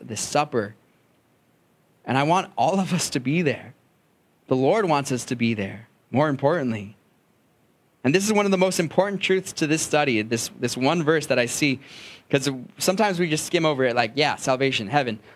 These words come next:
What else does Jesus say? But look, point four, and th-, and this is important for us this morning. Heaven is awesome because of Jesus.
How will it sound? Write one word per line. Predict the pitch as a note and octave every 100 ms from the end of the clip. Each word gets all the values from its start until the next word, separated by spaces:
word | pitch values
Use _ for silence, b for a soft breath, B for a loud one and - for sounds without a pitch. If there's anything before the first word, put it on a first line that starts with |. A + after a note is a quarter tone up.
| B
What | A#2 A#2+ D3
else | D3
does | D3 B2
Jesus | A2 A#2+ G#2+
say? | - F#2 E2 _ _ _ _ _ _ _ _ _ _ _ _ _ _ _ _ _ _ _
But | D3+
look, | D#3+ A3 - _ _ _ _ _ _ _
point | - G#3+ A3
four, | - G3+ D#3 A2 -
and | A#2+ C3+
th-, | C3
and | C#3
this | D#3
is | G3 F#3+
important | E3 - G#3 D#3+ C3
for | C3
us | A#2
this | A2 G#2+ B2
morning. | A2 G#2 G2+ b b b b b _ _ _ _ _ _
Heaven | - D3 F3 A3 C4+ D#4+ - _ _ _ -
is | B2+ A#2 - _
awesome | C#3 E3+ F3+ - A#3 C4 C4 _ _ -
because | B2+ - D#3+ E3+ G#3+ A3 - - -
of | A#2
Jesus. | A2+ A2 F3+ F#3 C3+ - - -